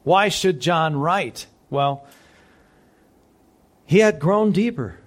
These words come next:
didn't he? He had opportunity to grow much deeper. Having been banished to the island of Patmos by the Emperor Domitian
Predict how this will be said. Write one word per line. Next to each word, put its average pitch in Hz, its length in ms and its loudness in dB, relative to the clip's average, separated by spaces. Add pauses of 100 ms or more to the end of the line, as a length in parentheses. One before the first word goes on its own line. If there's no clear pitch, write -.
didn't 131 240 -4
he? 90 240 -12 (220)
He 151 100 -4
had 214 140 0
opportunity 170 640 -4
to 117 60 -6
grow 131 240 -2
much 147 340 -2
deeper. 120 440 -6 (520)
Having 175 260 0
been 160 160 2
banished 185 460 0
to 170 60 -2
the 170 120 2
island 185 400 4
of 156 100 -6
Patmos 196 520 -2
by 151 320 0
the 147 200 -2
Emperor 175 380 0
Domitian 160 680 0